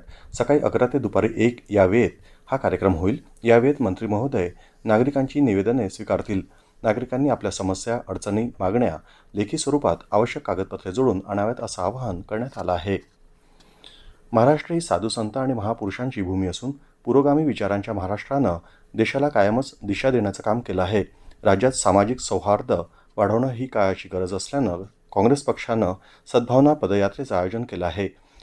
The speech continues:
आठ मार्च रोजी काँग्रेस प्रदेशाध्यक्ष हर्षवर्धन सपकाळ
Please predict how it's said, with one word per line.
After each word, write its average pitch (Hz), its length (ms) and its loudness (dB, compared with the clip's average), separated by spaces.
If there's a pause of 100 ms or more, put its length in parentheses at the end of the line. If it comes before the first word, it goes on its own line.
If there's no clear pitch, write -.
(160)
आठ 120 140 6 (120)
मार्च 135 240 -6
रोजी 131 300 -4
काँग्रेस 104 400 -4
प्रदेशाध्यक्ष 104 680 -10 (500)
हर्षवर्धन 139 420 -2
सपकाळ 98 420 -4